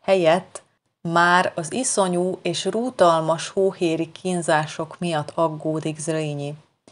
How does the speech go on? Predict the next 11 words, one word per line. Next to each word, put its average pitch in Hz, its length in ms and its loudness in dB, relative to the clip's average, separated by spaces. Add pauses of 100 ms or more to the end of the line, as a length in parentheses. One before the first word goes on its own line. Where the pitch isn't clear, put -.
(360)
Most 254 220 0
tudta 220 280 6
meg 185 180 4
az 180 140 4
igazat, 196 420 4
hogy 180 180 -2
valójában 180 640 4
miért 185 400 0
lett 160 200 -4
Erzsébet 160 640 0
letartóztatva, 151 1120 -4